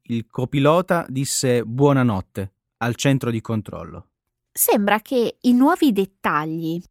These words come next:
Speaker 2: a proposito di quanto è successo, non offrano comunque una risposta chiara.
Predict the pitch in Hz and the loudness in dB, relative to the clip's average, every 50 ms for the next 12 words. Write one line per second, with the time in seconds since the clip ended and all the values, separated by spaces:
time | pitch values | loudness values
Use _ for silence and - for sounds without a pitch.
0 | _ _ - - 196 - - 208 196 - 190 202 269 226 202 196 - - 175 175 | _ _ -4 -4 -4 -2 -2 -4 -2 2 4 4 4 4 2 -2 -4 -4 -4 -4
1 | 180 175 - - 180 180 185 190 - _ - 175 156 151 151 151 147 165 - - | -6 -8 -4 0 0 2 2 0 -4 _ -6 -4 -4 -2 -4 -6 -6 -6 -6 -6
2 | 254 254 - - 185 117 180 - - - 240 277 - _ _ _ _ _ _ _ | -6 -6 -4 -4 -4 -4 -4 -6 -6 -4 -4 -4 -4 _ _ _ _ _ _ _
3 | _ _ - 311 294 311 311 311 311 339 339 - 381 370 302 240 220 - - 226 | _ _ -8 -2 2 4 4 6 6 4 4 4 4 4 4 4 4 4 4 2
4 | 214 226 254 285 277 - 277 240 208 196 190 202 196 190 190 190 190 - - - | 4 4 2 2 0 2 2 2 2 2 0 0 0 0 0 0 -2 -6 -6 -4
5 | - 220 226 - - - 175 175 _ - 262 254 233 190 180 175 - | -2 -2 -2 -2 -4 -8 -8 -8 _ -2 0 0 0 0 -2 -4 -8